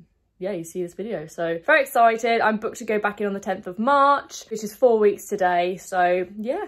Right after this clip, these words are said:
thank you so much to Paris. Like, you were amazing. Everyone was so impressed with the work. I'm not surprised. Like, I think this is what I wanted my dip dye to look like before, when I used to have ombre dip dye. Oh my God, imagine if people are coming from my dye my hair back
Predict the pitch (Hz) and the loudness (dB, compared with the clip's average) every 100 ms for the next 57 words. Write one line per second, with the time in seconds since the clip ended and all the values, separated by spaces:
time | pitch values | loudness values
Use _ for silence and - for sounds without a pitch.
0 | - 233 233 254 247 208 196 - - 170 | -10 -12 -10 -6 -4 -4 -6 -14 -6 -6
1 | 170 170 170 202 196 180 180 180 175 160 | -4 -6 -4 -4 -2 -4 -4 -6 -6 -10
2 | 185 190 180 180 170 165 170 170 - 170 | -4 -4 -4 -6 -8 -8 -10 -12 -8 -8
3 | 165 180 175 170 185 180 180 - 190 180 | -6 -2 -2 -2 -6 -8 -8 -10 -8 -4
4 | 190 247 202 180 180 - - 220 277 277 | -4 -4 -4 -2 -2 -4 -6 -4 -4 -4
5 | 285 277 262 262 233 208 226 220 220 208 | -8 -2 0 2 0 0 -2 -4 0 0
6 | 208 202 190 185 180 _ 208 - 185 185 | 2 -2 -2 -2 -6 _ -6 0 0 0
7 | 185 190 190 185 233 - 180 - 202 220 | -4 -6 -4 -4 -4 -8 -12 -4 -2 0
8 | 190 190 202 202 190 185 190 190 185 180 | -2 -4 -6 -6 -4 -2 -2 -2 -2 -2
9 | 180 185 - 180 190 247 220 226 233 202 | -2 -6 -2 0 0 -2 -4 -4 -2 -2
10 | 214 254 285 285 240 240 247 220 202 208 | -2 -6 -8 -10 -8 -6 -4 -4 -6 -4
11 | 202 202 196 196 196 196 202 202 202 190 | -6 -4 -4 -4 -4 -2 -2 0 -2 -2
12 | 196 185 185 160 - | -2 0 0 -4 -8